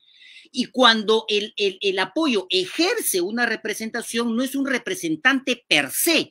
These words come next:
sino lo que hace es reconstruir la voluntad, ¿no? del, este, de la persona con discapacidad. Es decir, tiene que llegar a, a tal grado de, de, de entenderlo, de conocerlo, de saber lo que,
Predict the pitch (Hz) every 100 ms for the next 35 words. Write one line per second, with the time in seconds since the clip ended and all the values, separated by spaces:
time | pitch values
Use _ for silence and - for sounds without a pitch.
0 | - - - 170 254 269 185 208 247 247
1 | 262 220 208 196 - - 220 190 160 -
2 | - 220 208 254 311 233 135 - _ _
3 | - 147 170 190 202 202 - 156 - _
4 | _ - _ 131 190 247 - 135 165 175
5 | 185 - 139 123 - 117 120 117 127 180
6 | 202 196 156 - 160 160 180 202 185 156
7 | 226 254 233 156 175 233 - 139 147 143
8 | - 247 220 240 262 226 156 143 156 165
9 | 175 170 170 170 240 247 185 175 151 143
10 | 151 147 240 233 170 147 - 175 247 302
11 | 277 262 240